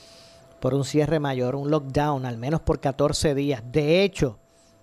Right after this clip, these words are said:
esto me trae al punto que estuve, eh, conversando fuera del aire previo al inicio de este espacio, de este programa, con una amiga, eh, eh, radio, eh, oyente de aquí de, de Noti uno y del programa Ponce en Caliente, que me decía,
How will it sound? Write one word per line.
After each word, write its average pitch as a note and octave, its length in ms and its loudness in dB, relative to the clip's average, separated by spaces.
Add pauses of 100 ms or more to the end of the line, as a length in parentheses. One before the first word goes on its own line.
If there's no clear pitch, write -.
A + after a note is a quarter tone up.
(160)
esto C#3 300 0
me F3+ 120 0
trae F3+ 240 2
al F3 160 4
punto G3 340 2
que F#3 100 -2
estuve, E3 680 2
eh, C#3 720 2 (1080)
conversando D#3 920 2
fuera C#3+ 300 2
del D#3+ 140 4
aire E3+ 360 4
previo D3+ 400 2
al D#3 80 2
inicio D#3 400 0
de D3 80 2
este D#3+ 180 -2
espacio, F3 460 0
de C#3+ 60 4
este D3 160 0
programa, D#3+ 520 0 (800)
con C3+ 200 0
una D#3 140 4
amiga, D#3 640 2 (440)
eh, C3+ 580 0
eh, E2 400 -8
radio, C3 840 2
eh, - 180 -6
oyente D3 680 2
de C#3+ 140 0
aquí C#3 260 0
de, C#3+ 340 2
de C#3+ 140 0
Noti C#3 280 0
uno D#3+ 240 4
y D3 40 2
del C3+ 140 0
programa C3+ 480 2
Ponce D#3 340 0
en C#3+ 100 0
Caliente, D3+ 560 2
que C#3 100 -4
me C#3 120 -2
decía, D3 440 2